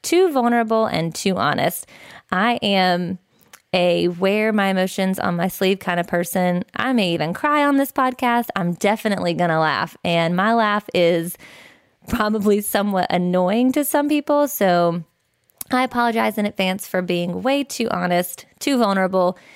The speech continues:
too loud, 'cause I can get way too loud. Um, <laughs> there are lots of things that I should probably apologize for in advance, but I definitely will be raw and real about it because that is what I'm looking for,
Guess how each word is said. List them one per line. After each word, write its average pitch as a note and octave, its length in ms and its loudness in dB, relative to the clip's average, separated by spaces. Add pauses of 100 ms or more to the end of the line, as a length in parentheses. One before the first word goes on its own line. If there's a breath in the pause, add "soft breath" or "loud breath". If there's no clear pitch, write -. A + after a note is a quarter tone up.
(440 loud breath)
too C4+ 220 0
loud, G3+ 520 -2 (180)
'cause - 220 -4
I F#3 80 0
can G#3 160 -2
get G3+ 200 -2
way F#3+ 180 0
too G3 180 -4
loud. F3+ 380 0 (100)
Um, F#3+ 480 0 (200)
<laughs> - 240 -20
there C4 120 2
are A#3+ 60 4
lots F#3+ 260 0
of F3+ 100 -4
things E3 260 -2
that - 100 0
I - 40 0
should F#3 160 -6
probably - 200 -2
apologize G#3+ 580 -2
for G3 140 0
in G3 80 0
advance, F#3 400 -2
but - 340 -2 (760 loud breath)
I G3+ 100 -2
definitely A3 680 0
will F#3+ 320 2
be F#3 240 0
raw F3 460 0
and F3+ 240 0
real F3 200 2
about E3+ 320 0
it E3 220 -2
because F3 680 0 (180)
that G3+ 260 -2
is F3+ 120 -2
what F3 260 -2
I'm G#3+ 300 0
looking B3+ 320 0
for, B3+ 460 0